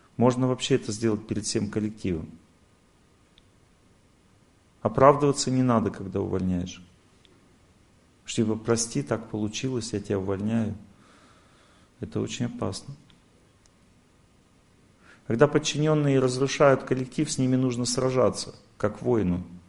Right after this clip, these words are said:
Ну, то есть, если не можешь уволить, значит, надо его прижимать к стенке. То есть, если не можешь прибить, значит, э, нейтрализуй его влияние. Когда человек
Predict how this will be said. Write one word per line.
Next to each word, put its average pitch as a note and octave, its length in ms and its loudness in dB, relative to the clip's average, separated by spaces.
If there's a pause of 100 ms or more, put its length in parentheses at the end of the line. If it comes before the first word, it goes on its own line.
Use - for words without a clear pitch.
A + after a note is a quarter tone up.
(640)
Ну, G#2+ 80 -4
то A#2+ 100 2
есть, - 280 -2 (520)
если B2+ 240 2
не C#3 100 2
можешь C#3 320 2
уволить, C3+ 380 2
значит, A2+ 400 2
надо A2 220 2
его G#2+ 160 0
прижимать A2 640 0
к - 60 -10
стенке. A2 500 0
То F#2 180 -4
есть, - 220 -6
если G2+ 220 -2
не A#2+ 40 0
можешь A#2+ 280 0
прибить, A#2+ 400 -2
значит, G2+ 420 -2
э, F#2+ 180 2
нейтрализуй G2+ 720 -2
его F#2+ 320 -2 (380)
влияние. G2 440 0
Когда G#2 320 2
человек A#2+ 500 -2